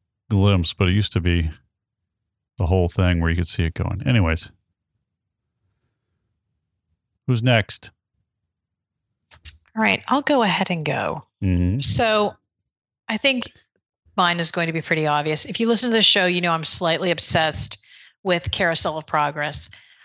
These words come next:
Speaker 2: I think Carousel of Progress serves many needs. First of all, it's entertaining.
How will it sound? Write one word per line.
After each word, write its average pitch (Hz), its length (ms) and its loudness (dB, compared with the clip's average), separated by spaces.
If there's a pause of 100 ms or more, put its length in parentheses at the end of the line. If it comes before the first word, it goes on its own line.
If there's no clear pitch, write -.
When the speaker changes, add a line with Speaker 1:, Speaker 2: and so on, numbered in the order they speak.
(240)
Speaker 2:
I 359 140 0
think 427 280 -2
Carousel 330 440 0
of 302 80 -2
Progress 226 460 0
serves 190 360 -2
many 196 280 -2
needs. 170 640 -4 (500)
First 349 220 2
of 285 80 0
all, 254 140 4
it's 233 120 -6
entertaining. 170 720 -2